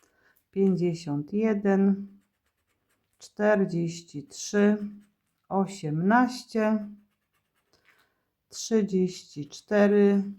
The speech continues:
czterdzieści cztery, pięćdziesiąt dziewięć, czterdzieści siedem i trzydzieści siedem.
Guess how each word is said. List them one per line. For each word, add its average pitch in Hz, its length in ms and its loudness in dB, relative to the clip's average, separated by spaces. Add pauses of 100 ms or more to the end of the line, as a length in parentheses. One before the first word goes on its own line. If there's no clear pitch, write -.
(120)
czterdzieści 160 920 -8
cztery, 165 720 -4 (440)
pięćdziesiąt 165 920 0
dziewięć, 170 840 -4 (3000)
czterdzieści 202 640 2
siedem 170 400 -2
i 151 140 -8
trzydzieści 208 600 -2
siedem. 156 480 0